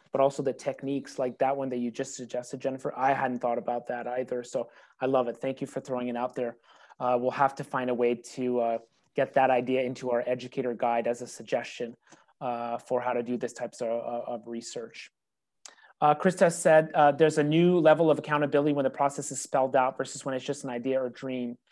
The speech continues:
Yeah, and I hesitate with how much I should spell it out. Um, so, um, I'll show you, like, more about the, the, the principles later versus keeping it open-ended. And Jennifer, "It can also be hard for students to identify their own strengths and to envision their own success." Yeah, we do have blockers when it comes to that, don't we?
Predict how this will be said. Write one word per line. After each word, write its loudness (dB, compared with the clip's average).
Yeah, 2
and 2
I 2
hesitate 0
with 2
how 2
much 0
I 2
should -4
spell 2
it 2
out. -2
Um, -2
so, 4
um, 0
I'll 4
show 4
you, 4
like, 4
more 2
about 2
the, 2
the, 4
the -2
principles -4
later -2
versus -4
keeping -8
it -4
open-ended. -4
And -2
Jennifer, 2
"It 6
can -2
also 2
be 4
hard 6
for 0
students -4
to 2
identify 2
their 2
own -2
strengths -8
and -10
to -12
envision -6
their -4
own -6
success." -8
Yeah, 4
we 2
do 4
have 2
blockers 2
when -4
it -6
comes -6
to -10
that, 0
don't -2
we? -8